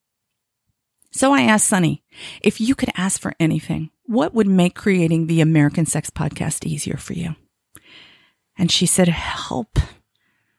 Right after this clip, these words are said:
Hiring an assistant. There are so many moving pieces to producing a podcast. And even being able to afford just a few hours from an assistant would be life-changing. And asking for help is hard.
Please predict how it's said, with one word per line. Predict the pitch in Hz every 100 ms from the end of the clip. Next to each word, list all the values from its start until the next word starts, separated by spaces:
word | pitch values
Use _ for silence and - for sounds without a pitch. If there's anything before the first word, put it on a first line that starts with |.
| _ -
Hiring | 254 294 233
an |
assistant. | 180 - - 226 - 165 - -
There | 233 -
are | 214
so | - - - 254 254
many | 185 175 165
moving | 175 175 165
pieces | - 170 - - -
to | - 160
producing | - 165 160 - -
a |
podcast. | - - - - - - - _ _ - - -
And | 220 -
even | 240 277 294 269 220
being | 240 240 233 -
able | 208 220
to | - 202 185
afford | - 185 180
just | 226 -
a | 196
few | - - 269 254
hours | 208 190 185
from | - 185
an | 180
assistant | 175 - 160 - -
would | 165
be | - -
life-changing. | 185 180 - - - 175 170 _ _ _ _ _ _ _ _ _ _ _ _
And | 233 233
asking | 220 233 233 220
for | 208
help | 165 147 196
is | -
hard. | 240 220 175